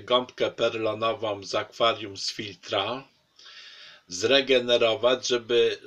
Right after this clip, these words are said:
służyła i wyglądała jak nowa. Gąbkę taką, która już nie chce ciągnąć, jest zabita na amen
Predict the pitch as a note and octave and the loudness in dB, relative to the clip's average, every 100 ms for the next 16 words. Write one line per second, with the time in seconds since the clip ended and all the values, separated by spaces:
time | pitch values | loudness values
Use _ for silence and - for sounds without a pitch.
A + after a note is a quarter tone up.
0 | - - A#2+ A2+ A#2 B2 B2+ A#2+ G#2 G#2+ | -12 -6 -4 -2 0 2 4 2 0 -8
1 | A2 G#2+ G#2 A2 A2 A2 G#2+ G2+ G#2 G2 | -6 -6 0 0 2 0 0 -2 -2 -2
2 | F2 E2+ F2 A2+ C3+ - G#2+ - A#2 - | -2 -6 -4 -4 -4 -4 -4 -2 -4 -4
3 | G#2 - - A2 G#2 G2+ G2+ F2+ - A2 | -8 -8 -6 -2 0 0 0 -2 -2 -2
4 | B2 - A2 F2+ A#2+ A2 A2 G2+ F2+ G2 | -2 -2 -6 -2 -2 -2 -4 -10 -8 -6
5 | F#2 F#2+ F#2+ G#2 - G#2 F#2+ E2+ F#2 F2 | -6 -4 -6 -8 -8 -8 -4 -6 -6 -6
6 | F2 F2 B2+ | -4 -4 -6